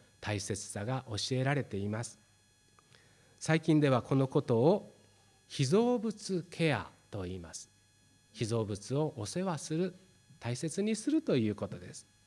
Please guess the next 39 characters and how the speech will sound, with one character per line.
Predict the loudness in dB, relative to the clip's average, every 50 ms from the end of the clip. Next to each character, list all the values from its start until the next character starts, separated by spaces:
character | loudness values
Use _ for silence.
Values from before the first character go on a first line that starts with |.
| _ _ _ _ _ _ _ _ _ -20 _ _ _ _ -20 -20 -20 -20 -20 -20 -20 -20 -2 _
な | 6 6 8
ぜ | 8 10 10 10 8 6 2 -6 -18 -20 -20 _ _
被 | 0 4 4 6
造 | 8 8 8 8
物 | 8 6 2 0 -4 -6
ケ | -2 2 4 6 6 6
ア | 6 4 4
が | 4 4 4 2 2 -2 -8 -18 _ _ _ _ _ _
大 | -4 0 0 0 0
切 | 0 -2 -4 -4 -4 -4 -4 -4
な | -2 0 0
の | 0 0 0
か | 0 -2 -2 0
の | 0 -2 -2
理 | -2 -2 -2
由 | 0 0 0 0 0
の | 0 0 0
一 | -2 -2 0 0 0
つ | 0 0 -2 0 2
を | 4 4 4 4 2 -2 -8 -18 -20 _ _ _ _ _ _ _ _ 0
今 | 4 4 6
日 | 6
の | 4 2 0 0
箇 | -2 -4
所 | -2 -2 -4 -4
か | -4 -6 -2
ら | -2 -2 0
見 | 0 0 0 0
る | 0 -2
こ | -4 -8
と | -10 -8 -8 -6
が | -4 -4 -4 -4 -6 -10 -8
で | -6 -6 -4
き | -2 0
ま | -2 -2 -2
す。 | -4 -8 -12 -18 _ _ _ _ _ _ _ _ _ _ _ _ _ _ _ _ _ _ _ _ _ _ _ _ _ _ _ _ -20 -20 _
そ | -6 0 2 4
れ | 4
は、 | 6 6 4 4 0